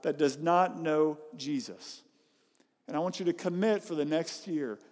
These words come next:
to praying daily for that person. Daily seeking opportunities to intentionally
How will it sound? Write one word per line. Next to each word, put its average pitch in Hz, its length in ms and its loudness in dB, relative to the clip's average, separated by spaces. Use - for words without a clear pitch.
to - 80 -8
praying 131 560 2
daily 180 500 4
for 143 120 -4
that 127 200 0
person. - 380 -10
Daily 175 460 10
seeking 180 500 2
opportunities 160 920 -4
to 147 120 -2
intentionally 139 840 -2